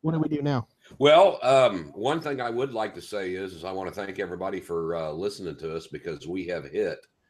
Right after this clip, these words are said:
Speaker 2: six hundred likes on Facebook.
Speaker 1: Woot, woot.
Speaker 2: Woot, woot. So we got that going on, and that's
Speaker 1: Cool.
Speaker 2: about it.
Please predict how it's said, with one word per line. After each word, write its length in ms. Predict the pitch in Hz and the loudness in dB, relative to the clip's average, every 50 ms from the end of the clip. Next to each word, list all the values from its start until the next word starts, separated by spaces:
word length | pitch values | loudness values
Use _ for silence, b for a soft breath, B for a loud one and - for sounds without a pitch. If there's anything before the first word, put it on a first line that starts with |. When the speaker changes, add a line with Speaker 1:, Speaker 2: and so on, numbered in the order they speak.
| _ _ _ | _ _ _
Speaker 2:
six 340 | - - - 127 123 - | -16 -10 -6 -6 -6 -6
hundred 220 | - 120 120 110 101 | -6 -6 -6 -4 -4
likes 300 | 104 104 101 95 - - | -4 -4 -4 -6 -8 -10
on 120 | 87 80 69 | -10 -10 -8
Facebook. 460 | 90 92 90 87 - 69 65 - - - _ _ _ _ _ _ _ _ _ _ _ _ _ - | -8 -8 -8 -8 -8 -12 -14 -14 -14 -18 _ _ _ _ _ _ _ _ _ _ _ _ _ 2
Speaker 1:
Woot, 200 | - 381 480 508 427 | 6 6 6 6 8
woot. 240 | 349 440 523 539 - _ _ _ _ _ _ | 6 6 6 4 2 _ _ _ _ _ _
Speaker 2:
Woot, 280 | - 107 151 - - - | 0 4 4 4 4 4
woot. 320 | - 147 185 - - - _ _ - - - | 4 4 4 4 4 -2 _ _ -10 -10 -10
So 440 | - - 92 92 90 87 85 80 - _ - | -6 -2 -2 0 2 0 0 -2 -6 _ -6
we 120 | 87 98 | -4 2
got 200 | 104 120 117 - | 4 4 4 6
that 160 | 113 113 117 92 | 6 4 4 4
going 240 | 90 87 82 78 | 0 -2 -2 0
on, 240 | 82 80 80 87 90 87 _ _ _ - | 0 0 -2 -2 -4 -6 _ _ _ -10
and 140 | 78 82 90 | -6 -2 0
that's 360 | 104 120 123 - - - - _ - | 0 0 -2 -4 -10 -12 -14 _ -14
Speaker 1:
Cool. 200 | - 160 160 139 123 | -12 -10 -10 -8 -8
Speaker 2:
about 320 | - - - 123 120 95 101 | -6 -2 -2 0 0 0 -2
it. 180 | 117 104 87 | -2 -2 -4